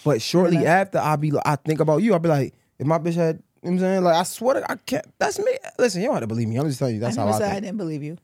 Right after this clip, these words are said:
Speaker 2: I just said that wasn't
Speaker 1: But
Speaker 2: the
Speaker 1: yeah, I don't think
Speaker 2: conversation.
Speaker 1: about, I don't never think about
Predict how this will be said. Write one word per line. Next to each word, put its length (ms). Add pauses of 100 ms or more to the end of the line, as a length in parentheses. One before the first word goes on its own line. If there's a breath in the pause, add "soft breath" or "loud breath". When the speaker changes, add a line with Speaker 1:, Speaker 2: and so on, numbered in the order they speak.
(180)
Speaker 2:
I 60
just 140
said 140
that 120
wasn't 220
Speaker 1:
But 60
Speaker 2:
the 40
Speaker 1:
yeah, 100
I 40
don't 80
think 260
Speaker 2:
conversation. 40
Speaker 1:
about, 340 (160)
I 80
don't 160
never 240
think 180
about 420